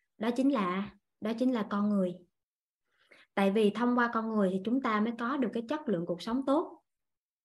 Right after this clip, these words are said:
Cho nên là mình giống như là nếu mà mình chỉ nhìn góc nhìn thiển cận là tiền là tiền thôi á,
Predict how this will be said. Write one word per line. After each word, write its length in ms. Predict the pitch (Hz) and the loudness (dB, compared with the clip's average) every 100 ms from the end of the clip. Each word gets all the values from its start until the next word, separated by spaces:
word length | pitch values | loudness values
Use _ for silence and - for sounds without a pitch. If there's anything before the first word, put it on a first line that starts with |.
| _ _ | _ _
Cho 120 | 233 | 2
nên 260 | 226 220 220 | 4 2 2
là 380 | 196 180 180 180 - _ _ _ _ _ - | 0 0 -4 -10 -18 _ _ _ _ _ -2
mình 500 | 202 196 185 185 180 | 2 4 2 0 0
giống 140 | 226 | 2
như 180 | 277 254 | 4 4
là 140 | 233 185 | 4 2
nếu 260 | 208 277 | 2 2
mà 120 | 320 | 0
mình 240 | 202 196 185 | 2 2 2
chỉ 80 | 202 | 2
nhìn 220 | 254 220 | 2 2
góc 200 | 190 277 | 0 0
nhìn 200 | 269 190 | 2 0
thiển 240 | 185 185 247 | -2 -2 -2
cận 200 | 170 185 | -4 -2
là 180 | 196 190 | -2 2
tiền 200 | 214 190 | 4 4
là 60 | 185 | 2
tiền 200 | 196 190 | 0 0
thôi 260 | 190 220 | -2 -2
á, 60 | 240 | -2